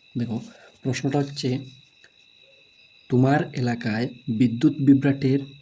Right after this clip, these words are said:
প্রতিকার জানিয়ে সংশ্লিষ্ট কর্তৃপক্ষের কাছে একটি আবেদন রচনা করো।"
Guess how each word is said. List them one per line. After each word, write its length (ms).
প্রতিকার 480
জানিয়ে 460
সংশ্লিষ্ট 800
কর্তৃপক্ষের 680
কাছে 260
একটি 340
আবেদন 420
রচনা 320
করো।" 260